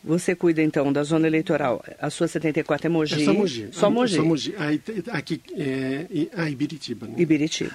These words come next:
Speaker 2: Não, não, Ibiritiba é uma outra, é outra zona.
Speaker 1: É outra zona.
Speaker 2: É a zona que cuida de Bi-, de Guararema e Ibiritiba.
Speaker 1: Que aí é outro juiz.
Speaker 2: É outro juiz.
Speaker 1: Que eles separam, né?
Speaker 2: Separaram, separaram.
Speaker 1: Separaram porque é muito
Speaker 2: É,
Speaker 1: grande.
Speaker 2: muito grande. E uma segunda, é, ficou, uma segunda zona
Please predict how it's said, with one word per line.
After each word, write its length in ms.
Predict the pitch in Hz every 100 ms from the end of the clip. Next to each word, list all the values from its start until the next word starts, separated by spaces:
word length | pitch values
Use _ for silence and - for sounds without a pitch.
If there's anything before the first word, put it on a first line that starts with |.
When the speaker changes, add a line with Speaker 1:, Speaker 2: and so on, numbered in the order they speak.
| -
Speaker 2:
Não, 100 | 196
não, 140 | 190
Ibiritiba 500 | 170 170 180 185 165
é 40 | 175
uma 140 | 170
outra, 280 | 160 147 143 131
é 80 | 160
outra 240 | 147 139
zona. 240 | 131 120 107
Speaker 1:
É 40 |
outra 260 | 156 160 165
zona. 140 | 151
Speaker 2:
É 20 | 135
a 20 |
zona 260 | 127 147
que 80 | 131
cuida 160 | 127 131
de 60 | 127
Bi-, 200 | 131 139
de 140 | 127
Guararema 440 | 127 135 131 160
e 40 | 175
Ibiritiba. 440 | 165 160 - 120 - - _ _
Speaker 1:
Que 80 | 160
aí 100 | 156
é 60 |
outro 220 | 147 165 190
juiz. 340 | 208 170 -
Speaker 2:
É 40 | 151
outro 260 | 135 131
juiz. 460 | 127 135 110 - -
Speaker 1:
Que 80 | -
eles 120 | 165 170
separam, 560 | 220 - 185 160 131
né? 160 | 123 151
Speaker 2:
Separaram, 480 | 226 147 143 147 143
separaram. 500 | - 123 123 131 131
Speaker 1:
Separaram 440 | 135 147 143 156
porque 100 | 175
é 20 |
muito 200 | 170 185
Speaker 2:
É, 20 |
Speaker 1:
grande. 360 | 131 160 123 120
Speaker 2:
muito 160 | 135 139
grande. 260 | 139 135
E 20 | 165
uma 140 | 170
segunda, 720 | 170 160 147 165 170 180 214 262 _ _ -
é, 100 | 170
ficou, 400 | - 156 - 160
uma 220 | 202 143
segunda 320 | 123 131 131 135
zona 400 | 127 151 160